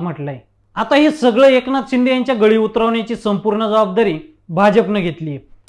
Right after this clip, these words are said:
हा प्रस्ताव एकनाथ शिंदे का मंजूर करतील असाही प्रश्न आहेच. उद्धव ठाकरेंशी संघर्ष करून शिंदे स्वतः मुख्यमंत्री झाले. पन्नास आमदार आणि तेरा खासदार त्यांनी आपल्यासोबत घेतले.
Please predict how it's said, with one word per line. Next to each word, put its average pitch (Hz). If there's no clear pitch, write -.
हा 214
प्रस्ताव 208
एकनाथ 233
शिंदे 285
का 240
मंजूर 247
करतील 254
असाही 233
प्रश्न 226
आहेच. 208
उद्धव 202
ठाकरेंशी 226
संघर्ष 208
करून 233
शिंदे 285
स्वतः 269
मुख्यमंत्री 233
झाले. 170
पन्नास 208
आमदार 220
आणि 233
तेरा 254
खासदार 214
त्यांनी 226
आपल्यासोबत 208
घेतले. 160